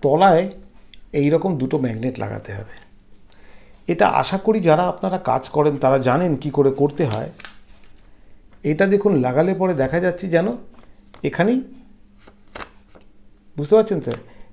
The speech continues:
এই ম্যাগনেটের মধ্যে এটা লাগানো আছে। আশা করছি বুঝতে পেরেছেন। আমি এই পেছনে আরেকটা নোট এরকম লাগিয়ে দিলে পরে এই ম্যাগনেটটা আর দেখা যাবে না।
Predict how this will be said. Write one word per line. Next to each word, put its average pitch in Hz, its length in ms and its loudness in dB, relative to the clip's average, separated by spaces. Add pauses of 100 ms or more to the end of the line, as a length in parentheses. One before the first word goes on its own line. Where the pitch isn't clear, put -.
(180)
এই 170 140 -2
ম্যাগনেটের 160 440 -2
মধ্যে 202 180 -2
এটা 220 180 2
লাগানো 90 320 -10
আছে। - 160 -18 (1500)
আশা 202 220 0
করছি 202 280 4
বুঝতে 196 240 2
পেরেছেন। 226 320 4 (760)
আমি 170 140 2 (100)
এই 196 60 4 (120)
পেছনে 190 380 2 (460)
আরেকটা 175 400 0 (400)
নোট 185 180 2 (100)
এরকম 175 220 -2 (140)
লাগিয়ে 143 300 2
দিলে 185 140 2 (100)
পরে 202 120 0 (180)
এই 143 160 2
ম্যাগনেটটা 147 460 -2
আর 123 40 -4 (100)
দেখা 120 300 -4
যাবে 117 300 -4
না। 143 60 -4